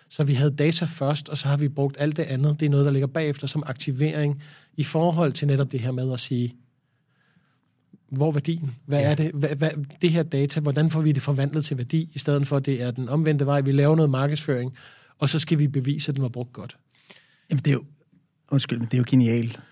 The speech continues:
Speaker 3: For nu sidder jeg jo selv i min egen virksomhed, ikke, og bruger, øh,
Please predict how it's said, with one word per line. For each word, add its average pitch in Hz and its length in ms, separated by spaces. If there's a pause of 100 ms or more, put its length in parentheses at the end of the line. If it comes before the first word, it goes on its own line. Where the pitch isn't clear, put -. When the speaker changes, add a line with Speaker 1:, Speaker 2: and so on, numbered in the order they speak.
(140)
Speaker 3:
For - 60
nu 117 100
sidder 131 200
jeg 117 80
jo 123 60
selv 127 200
i 127 40
min 113 120
egen 110 220
virksomhed, 120 320
ikke, 117 100
og 113 40
bruger, 110 480 (500)
øh, 107 280